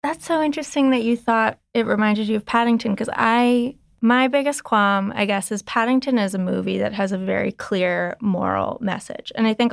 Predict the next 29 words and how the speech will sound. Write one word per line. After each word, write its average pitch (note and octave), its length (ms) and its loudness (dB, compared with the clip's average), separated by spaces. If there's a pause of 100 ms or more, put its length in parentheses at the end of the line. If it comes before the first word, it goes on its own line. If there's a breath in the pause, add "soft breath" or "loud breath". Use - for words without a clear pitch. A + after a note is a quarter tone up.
all G3 280 2
of F#3+ 400 -4 (240)
Roald F#3+ 240 0
Dahl's F3+ 400 -2
books - 680 -6
are F#3 300 2
parables. G#3+ 680 -2 (580 soft breath)
But C#4+ 120 4
I, D4 180 2 (100)
I C4+ 120 4
left D#4 280 2
kind G4+ 220 -4
of D4+ 80 -4
feeling B3+ 480 2
a A3+ 60 0
little G#3+ 320 2
bit G#3 300 0
like G3 260 0
the G#3 80 -2
film G3+ 260 0
was G3+ 140 -2
trying G3 320 -2
to - 100 -6
cover G3+ 260 -4
a G3 120 0
lot G#3 180 0
of G3+ 80 -4
ground, B3 440 2 (120)
and A3 240 0